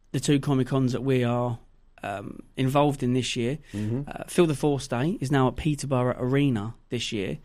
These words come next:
Speaker 1: So
Speaker 2: Big step up.
Speaker 1: massive, massive step up. Uh, J J and Simon are going all guns blazing for this year.
Speaker 2: I
Speaker 1: And
Speaker 2: feel
Speaker 1: it's
Speaker 2: sorry for them 'cause they've got so much work. <laughs>
Speaker 1: it's gonna be, but it's gonna be absolutely epic.
Speaker 2: Yeah.
Speaker 1: Um, you will hear from the guys, uh,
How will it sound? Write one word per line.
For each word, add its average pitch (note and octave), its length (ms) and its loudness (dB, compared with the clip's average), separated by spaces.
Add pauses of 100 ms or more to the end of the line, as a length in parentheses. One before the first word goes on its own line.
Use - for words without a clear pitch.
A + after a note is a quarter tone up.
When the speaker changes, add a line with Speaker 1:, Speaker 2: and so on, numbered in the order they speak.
(300)
Speaker 1:
So - 260 2
Speaker 2:
Big B2+ 80 6
step B2+ 280 2
up. - 260 -14 (140)
Speaker 1:
massive, A#2+ 800 0
massive A#2+ 600 -2
step - 340 -6
up. G#2 260 -8
Uh, A2+ 520 -2 (120)
J C3+ 220 2
J B2 280 -2
and A2 140 -6
Simon A#2 480 -2
are A2 220 -6
going A2+ 460 -2
all A2+ 160 -4
guns A2 260 -4
blazing A2+ 460 -4
for A#2 100 -10
this A2 240 -6
year. G#2+ 200 -4 (300)
Speaker 2:
I G#2 60 -2
Speaker 1:
And B2 120 2
Speaker 2:
feel F#2 100 -2
Speaker 1:
it's E2+ 100 -10
Speaker 2:
sorry G#2+ 300 -2
for - 160 -8
them F2+ 200 -6
'cause - 140 -16
they've G2+ 160 -2
got - 160 -8
so - 400 2
much F2+ 300 -6
work. F2+ 280 -4
<laughs> - 60 2
Speaker 1:
it's - 160 6
gonna C3+ 240 4
be, D#3+ 200 2
but D#3 180 0
it's D3 120 -4
gonna E3+ 200 2
be D3+ 140 4
absolutely C#3+ 520 0
epic. C3 400 0
Speaker 2:
Yeah. C3 340 4
Speaker 1:
Um, C3+ 240 0
you D3 240 6
will D#3 140 4
hear C#3 240 4
from C3 220 2
the B2+ 60 2
guys, B2 720 0
uh, A2+ 340 -6